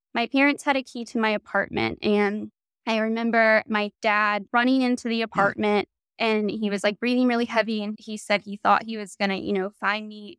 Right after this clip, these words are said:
Speaker 1: dead in the apartment. And I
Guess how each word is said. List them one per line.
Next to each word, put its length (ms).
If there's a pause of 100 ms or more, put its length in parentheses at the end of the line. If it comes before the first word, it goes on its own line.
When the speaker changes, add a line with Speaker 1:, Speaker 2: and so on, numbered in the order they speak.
Speaker 1:
dead 420 (160)
in 160
the 100
apartment. 540 (720)
And 140
I 300